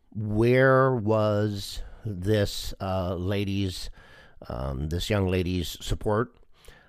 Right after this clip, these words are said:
Um, where wa-, where was her friends and her family, and where were the people,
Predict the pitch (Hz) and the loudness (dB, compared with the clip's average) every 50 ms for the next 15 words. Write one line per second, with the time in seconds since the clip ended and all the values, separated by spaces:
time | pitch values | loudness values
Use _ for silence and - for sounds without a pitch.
0 | - - - 85 78 78 85 82 80 82 87 - - 95 92 90 90 98 98 95 | -10 -6 -4 -2 -2 -2 -2 -2 -2 -2 -2 -4 -6 -6 -4 0 0 2 2 2
1 | 98 98 98 95 95 - 95 98 104 104 101 101 104 101 92 98 98 92 - - | 2 2 2 0 0 -2 -2 -2 0 0 0 0 0 2 2 2 2 2 0 -4
2 | 87 - - - - 123 123 123 123 120 123 117 - - 80 85 80 87 - - | -4 -6 -4 2 4 6 6 6 6 6 4 2 2 0 -4 -4 -4 -4 -6 -6
3 | - - 117 117 113 117 117 113 113 113 117 113 113 - - - - - - _ | -2 0 0 2 2 2 2 2 2 2 2 0 -2 -2 -6 -16 -20 -20 -20 _
4 | _ - _ 95 98 92 90 90 87 87 87 87 87 92 80 82 90 85 90 98 | _ -8 _ -2 0 0 2 2 0 0 0 0 0 -2 -4 -4 -6 -4 0 0
5 | 110 113 117 117 120 120 120 113 104 110 113 101 90 104 92 - - - 120 120 | 2 4 4 4 4 4 2 2 2 2 0 2 2 0 -2 -2 -2 0 2 0
6 | 117 - - 107 104 104 104 92 - | 2 2 0 0 2 0 0 -2 -6